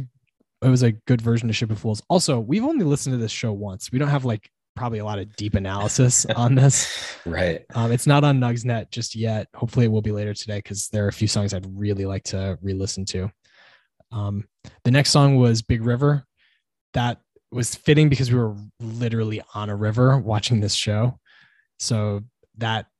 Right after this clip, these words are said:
Speaker 1: I didn't think about it before when we were all in our dead group chat predicting what songs were gonna be played, but, uh, we, we, we should have known. <laughs> Um, but that was a good one. Um, and then,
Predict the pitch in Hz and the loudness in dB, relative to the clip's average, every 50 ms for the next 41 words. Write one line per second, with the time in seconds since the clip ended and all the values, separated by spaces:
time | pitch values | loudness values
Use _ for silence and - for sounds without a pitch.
0 | _ - 135 135 143 131 123 170 180 180 - 196 185 170 151 139 131 120 120 113 | _ -2 0 2 2 6 6 6 6 6 6 4 4 4 6 6 6 4 4 2
1 | 123 110 - - 131 123 117 110 110 110 107 104 90 - 117 120 117 117 110 110 | -2 -6 -2 0 2 2 2 2 -2 -4 -6 -8 -10 -8 -6 -4 -4 -2 -2 -2
2 | 107 107 107 110 107 110 - - 113 113 107 107 107 _ _ _ _ - - 110 | -2 -2 -2 -4 -4 -6 -8 -8 -8 -6 -6 -6 -8 _ _ _ _ -2 0 0
3 | 110 107 - 117 113 110 - - 113 104 82 - - - 117 107 104 - - 107 | 0 0 0 -2 -2 0 0 -2 -2 -2 -2 -4 -2 -2 -2 -2 -2 -4 -4 -6
4 | 107 104 104 87 - - - 113 104 104 104 104 104 - - 110 107 104 104 101 | -4 -4 -4 -4 -4 -4 -4 -4 -4 -4 -4 -6 -6 -8 -6 -6 -4 -4 -4 -4
5 | 98 98 98 - - 107 104 101 95 92 98 107 107 - _ _ _ 110 110 - | -4 -6 -6 -4 -4 -4 -2 -2 -4 -6 -8 -10 -12 -20 _ _ _ -14 -2 -2
6 | 104 104 104 95 - _ _ _ _ _ _ _ _ _ _ _ _ - - - | 0 0 0 -4 -6 _ _ _ _ _ _ _ _ _ _ _ _ -18 -12 -4
7 | 120 123 113 104 107 120 120 113 104 - - 127 143 - - 127 113 92 90 90 | -2 -2 -2 0 0 0 0 0 0 -4 -2 0 0 2 4 2 2 0 -2 -2
8 | 90 110 101 - - - - - - - - - - - - 151 - - - 123 | 0 0 2 2 2 2 0 -2 -4 -10 -12 -12 -6 0 0 0 0 2 -4 -4
9 | - - - 123 - - - - - - - - _ _ - _ _ _ - - | -4 -2 -2 -2 -2 -2 -6 -10 -10 -10 -10 -10 _ _ -20 _ _ _ -20 -20
10 | - - - - - _ _ - - 110 110 113 110 113 120 - _ - - _ | -18 -16 -16 -18 -18 _ _ -10 -6 -2 -2 0 0 -2 -4 -6 _ -20 -20 _
11 | - - - - - 139 127 151 156 160 147 147 139 135 139 131 123 120 120 120 | -20 -20 -16 -6 -4 2 4 6 6 8 6 6 6 6 4 6 6 4 2 2
12 | 120 120 120 - _ _ _ - 117 117 117 117 120 131 131 131 123 123 120 120 | 0 -2 -6 -10 _ _ _ -8 -6 -6 -4 0 2 4 4 4 4 4 2 2
13 | 120 117 113 - | 0 0 -2 -6